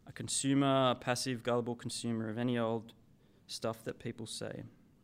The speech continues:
Pastors are an open book. So all of these books that we have now in the Bible, these sixty-six books,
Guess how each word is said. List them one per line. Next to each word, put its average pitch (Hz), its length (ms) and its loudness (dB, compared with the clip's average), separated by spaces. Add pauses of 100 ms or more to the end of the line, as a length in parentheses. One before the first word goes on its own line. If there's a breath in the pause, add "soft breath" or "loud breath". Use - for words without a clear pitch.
(640)
Pastors 135 480 2
are 117 60 -2
an 117 100 0
open 120 260 -2
book. - 400 -8 (1080 soft breath)
So 180 200 12
all 226 180 12
of 196 120 12
these 185 420 10 (340 loud breath)
books 151 380 6
that 147 140 4
we 147 80 6
have 143 180 8
now 143 160 8
in 139 60 6
the 143 80 6
Bible, 120 280 4
these 123 180 0
sixty-six - 640 0
books, - 520 -4